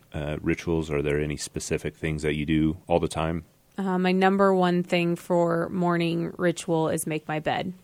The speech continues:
Speaker 2: I, my life feels a mess if my bed is unmade, um, which is completely opposite from Ryan. Ryan would never make the bed ever if it was up to him. Um, <laughs> and so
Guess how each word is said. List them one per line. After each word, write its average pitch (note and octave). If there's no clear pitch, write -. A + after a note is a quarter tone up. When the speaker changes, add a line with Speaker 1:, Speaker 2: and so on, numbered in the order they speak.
Speaker 2:
I, D#3
my E3
life D3+
feels F3
a F3+
mess D#3+
if F3+
my E3
bed D#3+
is D#3+
unmade, D#3
um, E3+
which E3
is E3
completely E3+
opposite D#3
from D3+
Ryan. D3+
Ryan D#3
would D#3
never D3
make C#3+
the D#3+
bed D3
ever D3
if -
it D3
was E3+
up -
to F3
him. D#3
Um, D#3+
<laughs> -
and F3+
so -